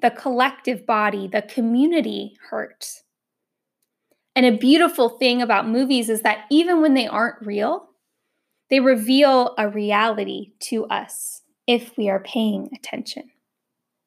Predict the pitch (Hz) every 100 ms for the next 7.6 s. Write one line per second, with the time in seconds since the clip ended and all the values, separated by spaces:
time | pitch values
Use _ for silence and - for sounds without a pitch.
0 | _ _ _ _ _ _ _ _ _ _
1 | _ - - - 302 320 320 226 - -
2 | - - _ _ _ - 254 262 247 247
3 | 247 277 254 208 - - _ _ - 233
4 | 208 - 269 294 294 277 220 202 202 190
5 | 208 196 196 - 302 294 302 - 208 196
6 | 220 262 269 277 208 214 202 202 247 277
7 | 302 247 220 - 247 302